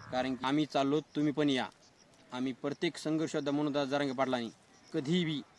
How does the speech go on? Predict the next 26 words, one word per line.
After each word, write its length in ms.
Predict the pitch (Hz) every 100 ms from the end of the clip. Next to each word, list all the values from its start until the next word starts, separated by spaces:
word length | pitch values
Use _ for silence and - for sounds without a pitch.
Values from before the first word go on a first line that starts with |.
| - - - - - _ -
अ, 100 | 123 120 117 117 110 - 110 117
हे 60 | 143
करो, 240 | 143 135 - - - - - - -
सभा 200 | 135 135
असो, 200 | 131 131
कुठं, 280 | 135 131
कुठं 200 | 127 127
रॅली 240 | 127 135 139
असो, 180 | 123 110
प्रत्येक 580 | - - 135 - 160 - - - - - - -
सभामध्ये 480 | 131 139 135 135 139 - - - - - 117
आमची 400 | 127 120 139 127
बैलगाडी, 520 | 135 139 131 127 131 - - - - - -
माझा 260 | 117 127 127
मित्र 200 | 127 127
अनिल 180 | 135 131
सोळंके 440 | 135 135 131 135
व 140 | 131
मी, 140 | 131 131
आम्ही 340 | 123 131 143 160 - -
व 60 | 120
माझे 300 | 127 135 123 - - -
अनेक 180 | 139 - - - -
दुसरे 200 | 135 131
मित्र 220 | 135 - 131 - -
परिवार, 240 | 139 127